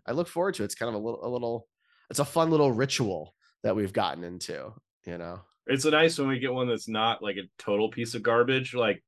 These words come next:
Speaker 2: I'm not saying that this one's not <laughs> a total piece of garbage, 'cause it was pretty garbagey, but, um,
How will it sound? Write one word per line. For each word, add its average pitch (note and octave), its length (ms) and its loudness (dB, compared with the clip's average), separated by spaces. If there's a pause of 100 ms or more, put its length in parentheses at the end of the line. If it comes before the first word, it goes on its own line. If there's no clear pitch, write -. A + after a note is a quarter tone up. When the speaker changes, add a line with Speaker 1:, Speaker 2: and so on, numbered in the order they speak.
(140)
Speaker 2:
I'm B2 100 0
not B2+ 200 2
saying A2+ 180 2
that F#2+ 100 -8
this A2 200 -4
one's G2+ 160 -8
not G#2 280 2
<laughs> - 40 -4
a B2+ 80 -2
total C#3+ 320 2
piece C#3+ 160 2
of B2 80 -4
garbage, C3+ 320 2
'cause D4 160 -6
it E4+ 40 -4
was C4 120 -6
pretty D3 200 2
garbagey, G#2 520 0
but, G#2+ 220 2 (540)
um, G#2 560 0